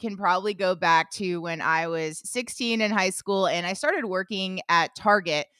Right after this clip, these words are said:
in the guest services area, so doing returns. And if you worked in retail, um, it is an experience you never forget. <laughs> You never forget some of those interactions. And it's a place where you learn really quickly whether or not you are a people person.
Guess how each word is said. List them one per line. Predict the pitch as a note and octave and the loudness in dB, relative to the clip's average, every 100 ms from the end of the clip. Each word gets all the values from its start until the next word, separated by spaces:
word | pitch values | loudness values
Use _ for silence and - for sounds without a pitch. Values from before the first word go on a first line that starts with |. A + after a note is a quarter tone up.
| _ _ | _ _
in | G3 G3 | -2 0
the | |
guest | F#3 F#3 F#3 | 2 2 2
services | F#3 F3 E3+ F3+ D#3+ D3+ - | 0 -2 -4 -4 -4 -4 -6
area, | D#3+ D#3 D3 D3 | -6 -6 -8 -10
so | - G3 | -8 -8
doing | F3 F#3+ F#3 | -6 -6 -8
returns. | E3+ E3 - D#3+ D3+ C#3+ D#3+ _ | -10 -10 -8 -6 -6 -8 -16 _
And | F#3 F#3 F#3 F#3 _ _ - | 2 2 2 -4 _ _ 0
if | G#3+ A3+ | 0 2
you | C4 | 2
worked | D#4 D#4+ | 4 4
in | C#4+ | 0
retail, | B3+ B3+ C4 F#3+ F#3+ F#3+ - | 0 -2 2 4 4 2 0
um, | F#3 F#3 | 0 0
it | F3 G3 | 0 0
is | A3 | 0
an | A#3 | 0
experience | A#3 - C4+ D#4+ C#4 G3 F3+ | -4 -6 -2 0 0 -2 -6
you | F#3+ F#3 | -8 -2
never | F#3 F3 F3+ | 0 0 -2
forget. | F#3 D#3+ C3+ C#3 A#3 - | -4 -4 -4 -2 -4 -2
<laughs> | |
You | A3 G3 A3+ | -4 -2 2
never | C4+ D#4 | 4 4
forget | E4 C#4+ B3+ | 4 2 2
some | C#4 | 0
of | B3+ | 2
those | B3 A#3+ | 2 2
interactions. | G#3+ G#3+ G3 G3+ - G3+ G3 - _ _ _ _ A3 | 0 0 2 0 -4 -4 -4 -8 _ _ _ _ -4
And | A#3 A#3 A#3 A#3 - | 0 2 2 -2 -2
it's | B3 B3 | -4 -2
a | D4 | -6
place | A#3 C#4 D4 A4+ - | -4 -2 -2 -2 -4
where | B3+ C#4+ | -2 0
you | C4+ A#3 | 0 0
learn | A3 G3 G3+ | 0 0 0
really | G3+ F#3+ F#3+ | 0 0 -2
quickly | - F3+ F3 F#3+ F#3 | -4 -4 -4 -4 -2
whether | E3+ E3 E3+ F3 | 0 0 0 0
or | E3+ | 0
not | E3 D#3+ D#3+ D#3 | 0 0 0 -2
you | D#3+ D#3+ | -6 -4
are | D#3+ D3+ | 0 -2
a | D#3 | -4
people | - D3+ C#3+ | -12 -16 -18
person. | B2+ - - | -18 -18 -16